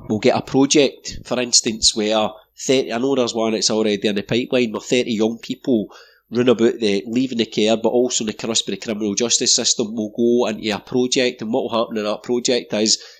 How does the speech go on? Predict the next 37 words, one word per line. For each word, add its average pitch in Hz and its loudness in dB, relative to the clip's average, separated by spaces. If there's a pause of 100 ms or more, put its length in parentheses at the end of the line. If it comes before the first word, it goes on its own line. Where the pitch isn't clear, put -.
say - 0
it's 123 2
a 117 -6
four, 117 2 (200)
four-tier 120 0
prong. 117 4
The 107 -6
first - 0
part 120 4
of 110 -2
that 104 0
is, 107 2 (240)
is 107 -2
they'll 110 4
get 110 2
trauma 120 4
training. 120 -2 (400)
So - -8
they'll 107 0
be 110 0
tra-, 131 0
they'll 107 -2
be 98 -2
trained 131 -2
in 104 -6
how 113 2
to 110 -2
deal 110 2
with 107 -2
their 104 2
own 120 0
trauma 123 0
with 101 -4 (140)
lots 117 6
of 117 0
different 113 -2
psychosensory, 107 -2